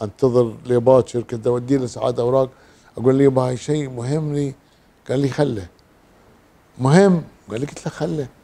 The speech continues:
ويوم ثاني يقول لي: "سوي كذي ولا سوي كذي." فكان يعني بالنسبه لي كان مدرسه، اخذ القرار، وبعدين كان كريم يعطي.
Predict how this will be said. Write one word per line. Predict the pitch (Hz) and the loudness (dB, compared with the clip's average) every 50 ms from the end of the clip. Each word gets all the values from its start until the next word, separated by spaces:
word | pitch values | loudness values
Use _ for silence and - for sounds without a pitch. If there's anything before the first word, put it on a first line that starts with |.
| _ _ _ _ _ _ _ _ _ _ _ _ _ _ - | _ _ _ _ _ _ _ _ _ _ _ _ _ _ -2
ويوم | 117 123 127 123 | 2 2 4 2
ثاني | 104 - - 151 160 160 160 156 147 147 | 2 2 4 4 6 6 6 6 6 4
يقول | 131 131 139 139 | 6 4 4 4
لي: | 135 139 151 147 - _ _ _ _ _ | 4 0 0 -2 -6 _ _ _ _ _
"سوي | - - - 151 147 | -4 2 4 4 4
كذي | 147 - 143 147 156 | 4 2 2 4 4
ولا | 151 147 131 107 | 4 4 2 0
سوي | 92 98 92 87 - | -2 -4 -12 -14 -14
كذي." | - 85 82 - _ _ _ _ _ _ _ _ - _ _ _ | -18 -18 -18 -18 _ _ _ _ _ _ _ _ -20 _ _ _
فكان | - - 123 - 170 170 170 | -2 0 4 6 6 6 6
يعني | 160 147 151 160 160 156 156 147 139 - - - | 6 4 4 4 4 4 2 0 -2 -10 -10 -4
بالنسبه | 123 127 135 139 131 - - 135 | -2 0 0 0 0 4 4 6
لي | 131 135 | 6 6
كان | 123 - 131 127 123 | 4 4 2 2 2
مدرسه، | 123 123 120 117 120 110 - - 95 85 _ _ _ _ _ _ _ - - _ _ - - - | 0 -2 0 -2 -4 -4 -4 -8 -10 -10 _ _ _ _ _ _ _ -20 -20 _ _ -20 -10 -4
اخذ | 117 117 - 131 113 | -4 -2 0 0 0
القرار، | 117 110 - 110 110 110 101 95 95 | 0 -2 0 0 0 0 0 -2 -4
وبعدين | 95 101 107 117 139 143 127 | -4 -4 -4 -2 -2 -4 -4
كان | - - 139 127 | 0 0 0 0
كريم | - - 135 131 139 147 135 107 87 78 - - _ _ _ _ _ _ _ _ _ _ _ _ _ _ _ _ _ _ _ - - _ _ - | 2 2 4 6 6 6 6 4 0 -8 -16 -18 _ _ _ _ _ _ _ _ _ _ _ _ _ _ _ _ _ _ _ -20 -20 _ _ -2
يعطي. | 127 120 117 117 - - 113 101 | 0 0 0 0 -2 -4 -4 -4